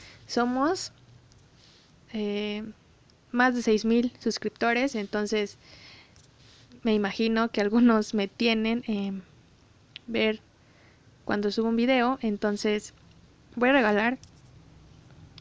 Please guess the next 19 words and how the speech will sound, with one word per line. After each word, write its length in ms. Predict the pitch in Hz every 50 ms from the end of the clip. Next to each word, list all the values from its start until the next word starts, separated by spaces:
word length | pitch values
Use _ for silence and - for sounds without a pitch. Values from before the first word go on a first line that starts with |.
| - - -
dos 260 | 240 247 269 285 277
vi-, 180 | 285 285 233 - - - -
boletos, 460 | 233 226 214 226 226 - 277 302 302
perdón, 420 | - - 208 208 208 226 254 262 - - - - - -
de, 380 | - 220 226 240 240 247 247 - - - - - - - - - - - - - - -
más 140 | 226 226 220
bien 200 | 247 226 214 -
a 140 | 220 202 208
dos 200 | 226 269 294 -
personas 520 | - 294 285 269 - 233 220 220 240 269
le 100 | 262 240
voy 120 | 208 208 208
a 60 | 208
regalar 400 | 208 202 214 202 202 208 208 208
pase 300 | - 220 214 - 247 220
doble 380 | 214 208 208 214 233 294 330 - - - - - - - - - - - - - - - - - - - - - - -
de 240 | 240 226 226 240 254
boleto 420 | 233 233 214 220 220 214 - 247 226
Cinépolis. 800 | - 226 214 208 214 208 - - 226 233 294 381 403 - -